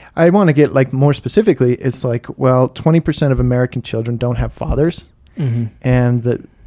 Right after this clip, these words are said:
Speaker 1: marriage is really hard because people fight, and
Speaker 2: Yep.
Speaker 1: there's a war between genders right now where women hate men and men hate women, even though they're not allowed to say it anymore.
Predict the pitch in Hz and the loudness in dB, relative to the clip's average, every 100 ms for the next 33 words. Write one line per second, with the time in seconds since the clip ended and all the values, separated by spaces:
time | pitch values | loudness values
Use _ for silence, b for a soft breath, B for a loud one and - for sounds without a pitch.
0 | 127 - - 123 123 127 123 117 127 120 | -20 -20 -12 -4 2 2 2 0 0 0
1 | 120 127 170 165 _ 143 - 123 143 135 | 0 0 0 -4 _ -10 -6 -4 -4 -4
2 | 110 113 131 156 _ _ 131 120 120 120 | -6 -2 0 -2 _ _ -4 -2 -2 -2
3 | 117 - 123 120 110 117 123 120 117 127 | -4 -2 0 0 -2 0 0 -2 -8 -8
4 | 113 120 127 147 143 151 160 170 180 - | -4 -2 -2 -2 -2 -4 -2 -4 -6 -8
5 | 127 120 117 127 120 131 127 123 120 127 | -6 -4 -4 -8 -2 0 0 -2 -6 -4
6 | 123 131 131 - 113 123 127 123 120 - | -4 -2 -4 -6 -4 0 0 -2 -4 -4
7 | 127 135 131 120 113 113 117 113 - - | -2 0 -2 -4 -6 -6 -6 -6 -6 -8
8 | - 135 131 131 127 127 127 | -8 -6 -4 -4 -6 -6 -8